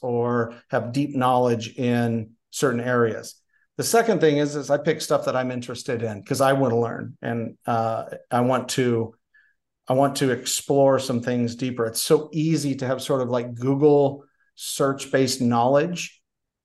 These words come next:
It goes to, it, my concern about the, um, what is perceived as expertise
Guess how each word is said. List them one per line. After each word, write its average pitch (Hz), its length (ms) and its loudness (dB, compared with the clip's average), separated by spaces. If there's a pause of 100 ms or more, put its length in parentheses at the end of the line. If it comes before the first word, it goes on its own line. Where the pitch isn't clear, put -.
It 120 180 -6
goes 120 280 4
to, 120 420 -2
it, 120 160 0
my 113 540 0 (680)
concern 135 640 2
about 123 560 0
the, 113 480 -6
um, 107 720 -2 (760)
what 135 260 0
is 123 140 0
perceived 127 500 -2
as 120 140 0
expertise 131 880 -6